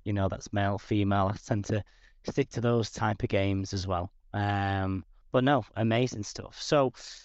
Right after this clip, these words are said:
if we move on to Wendy, and last but not least, shall we say, your question,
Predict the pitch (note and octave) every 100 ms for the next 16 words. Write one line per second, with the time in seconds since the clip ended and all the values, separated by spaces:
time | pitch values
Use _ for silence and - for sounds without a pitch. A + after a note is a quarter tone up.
0 | - _ E3 E3+ F3+ F3+ F3 E3 D#3 D3
1 | C#3 - D3 C#3 C3+ C3 C3+ - G#2 C3
2 | A#2+ A#2+ - _ _ _ A#2 A#2+ A2+ A2
3 | A2 - A2+ A#2+ - A#2 A#2 A#2+ G2 A#2+
4 | D#3 - - - - - A2 G#2+ G2 G#2+
5 | G2+ G2+ A#2+ - A#2 G2+ - -